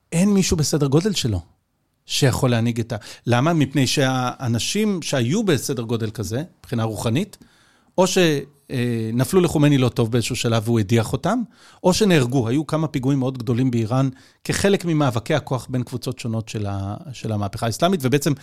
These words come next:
לפחות שניים מהיורשים הפוטנציאליים של חומייני, אה, חוסלו ב-, בפיגועים האלה. ואז בעצם מוצא-, מוצאת את עצמה ההנהגה האיראנית, עם אייתולה נערץ בצורה בלתי רגילה, כן? אה, על ערש דווי,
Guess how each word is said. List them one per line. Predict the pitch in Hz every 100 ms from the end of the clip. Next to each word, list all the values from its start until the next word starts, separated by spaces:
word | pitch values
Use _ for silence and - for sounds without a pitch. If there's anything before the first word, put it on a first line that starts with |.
| - - -
לפחות | 131 - 196
שניים | - 185 202
מהיורשים | 160 127 - 185
הפוטנציאליים | 160 151 135 151 139
של | 147
חומייני, | 143 139 131 - - _ _ -
אה, | 120 120 - - -
חוסלו | 127 160 - 147 131
ב-, | 117 107 113 107
בפיגועים | 104 95 123 113 104
האלה. | 104 147 240 - - - - -
ואז | 120 180 277 202
בעצם | 226 240 220
מוצא-, | 160 202
מוצאת | 175 160 - 226
את | 226
עצמה | 170 - 165
ההנהגה | 147 123
האיראנית, | 170 123 104 101 120 - _ _ _
עם | - 147
אייתולה | 127 - 202 196 120 107 -
נערץ | 160 160 190 185 196 - -
בצורה | 143 135 156 156 143
בלתי | 196 185 165
רגילה, | 123 110 101 82 - _
כן? | 131 151 - - _ _ 147
אה, | 127 117 113 -
על | 120 139
ערש | 131 113
דווי, | 92 107 151 226